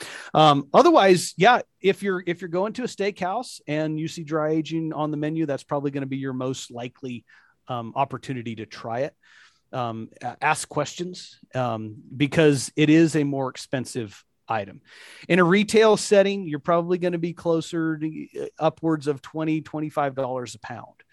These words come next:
for something like this. So, um, you know, a, a good thick steak's gonna be probably almost thirty dollars for, like, a ribeye or, or a, or, or a, um, a, a, a T-bone or so. Um, and that's all dependent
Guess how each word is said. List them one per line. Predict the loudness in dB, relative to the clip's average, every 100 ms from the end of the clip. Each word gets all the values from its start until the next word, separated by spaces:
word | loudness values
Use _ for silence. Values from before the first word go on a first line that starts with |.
| _ _ _
for | -14
something | -12 -14 -14 -14
like | -14 -16
this. | -20 -6
So, | 2 2 0 -8 -20 _ 0
um, | 2 2 -2 -12 -8
you | -2
know, | 2 2
a, | 2
a | -2
good | -2 0 0 -4 -8
thick | -8 -8
steak's | -4 -2 -2 -6
gonna | -6 -4 -2
be | -4
probably | 0 0 0
almost | -2 -4 -8 -8
thirty | -6 -6 -8 -12 _ -10
dollars | -8 -8 -12 -20 -18 -10
for, | -6 -4
like, | -4 -6
a |
ribeye | -4 0 2 2 2 2 -2
or, | -4 -4 -6
or | -6 -4 -4 -6
a, | -10 -10
or, | -8 -6
or | -2 0 0
a, | -2
um, | -6 -8 -10 -14 -12
a, |
a, | -8 -4 -4 -4
a | -4
T-bone | 0 2 4 4 2
or | 0
so. | -4 -4 -4 -4 -10 -18 -8 2
Um, | 4 4 0 -6 -20 -20 -18 0
and | 4
that's | 6 8
all | 6
dependent | 6 4 2 2 2 -2 -6